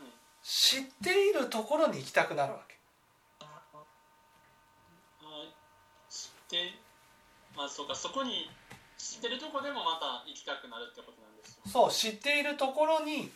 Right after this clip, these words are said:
Speaker 1: や、知っているところでさえもね、知らないことがいっぱいあるんだっていうことが分かったら、
Speaker 2: うん、そうです。
Speaker 1: ね、その、なんていうんですかね、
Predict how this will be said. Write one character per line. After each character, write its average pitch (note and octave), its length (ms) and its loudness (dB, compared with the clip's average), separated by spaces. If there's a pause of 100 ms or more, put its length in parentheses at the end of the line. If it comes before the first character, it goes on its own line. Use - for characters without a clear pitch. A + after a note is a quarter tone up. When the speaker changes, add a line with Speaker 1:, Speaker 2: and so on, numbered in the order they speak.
(340)
Speaker 1:
や、 A3 260 8 (400)
知 - 260 -2
っ - 40 -8
て F4 340 2
い - 20 4
る D4+ 160 2
と B3+ 160 -2
こ D#4+ 160 0
ろ E4 140 2
で A#3 420 0
さ D#4 300 8
え B3+ 100 8
も C#3+ 100 -2
ね、 E3 260 0 (680)
知 - 240 2
ら G#3+ 140 12
な A#3 160 12
い A3+ 60 -2
こ B3+ 120 -2
と A#3+ 140 4
が G3 100 10
い D#3 60 4
っ - 80 -6
ぱ G#3 200 10
い G3+ 40 12
あ G#3 140 12
る F#3+ 160 4
ん D3 40 -8
だ D#3 180 6
っ - 80 -8 (160)
て C#3 80 -14
い B2+ 80 -14
う B2 60 -12
こ - 100 -8
と D3 120 -2
が C3+ 80 -8
分 C3+ 180 -6
か F3 100 6
っ - 140 -6
た C3+ 120 -4
ら、 C#3+ 260 -2
Speaker 2:
う - 20 -18
ん、 - 40 -20 (480)
そ C3 80 -20
う - 20 -20
で - 100 -20
す。 - 100 -20 (480)
Speaker 1:
ね、 C4+ 220 -12 (720)
そ - 260 2
の、 F#3 420 8 (1200)
な F3 200 0
ん F3+ 40 -12
て E3+ 80 -10
い - 20 -8
う C#3 40 -12
ん - 20 -14
で C3+ 40 -18
す - 100 -12
か D3+ 100 -8
ね、 C3+ 200 -12